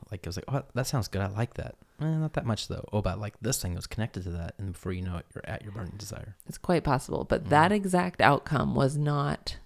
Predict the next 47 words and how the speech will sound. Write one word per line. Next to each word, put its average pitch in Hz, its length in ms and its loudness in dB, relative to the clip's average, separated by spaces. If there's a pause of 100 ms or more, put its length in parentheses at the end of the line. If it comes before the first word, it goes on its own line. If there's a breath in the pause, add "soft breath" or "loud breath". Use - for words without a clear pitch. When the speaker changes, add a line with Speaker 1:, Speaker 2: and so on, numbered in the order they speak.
Speaker 2:
connected - 460 0
to 139 100 -2
a 139 40 2
burning 135 300 0
desire, 110 500 -2
Speaker 1:
Mm-hmm. 90 200 -4 (420)
Speaker 2:
at - 100 -2
least 139 260 -2
not 147 120 0
enough 143 240 0
so, - 240 0
because - 400 -2
I 120 60 0
didn't - 600 -4
create - 400 -6
it. - 160 -8 (180 loud breath)
Speaker 1:
Mm-hmm. 101 240 -10 (360 loud breath)
Speaker 2:
But 185 120 4
I 202 60 6
think 220 220 0
so 175 200 4
often 151 260 2
we 139 60 0
get - 180 -4
stuck - 280 0
on, 110 120 -2
"Well, 123 80 0
here 165 240 4
are - 20 6
all 170 140 6
the 180 80 2
things 165 320 2
I've 151 180 2
said 151 220 6
I 160 80 8
wanted 160 340 4
and 151 180 2
I 151 60 2
didn't 147 240 0
create." - 440 -2 (680 soft breath)
That's - 260 -4
not, 202 160 2
I'm 202 120 2
not 214 100 4
about 190 220 2
that 135 180 0
game. 160 300 -4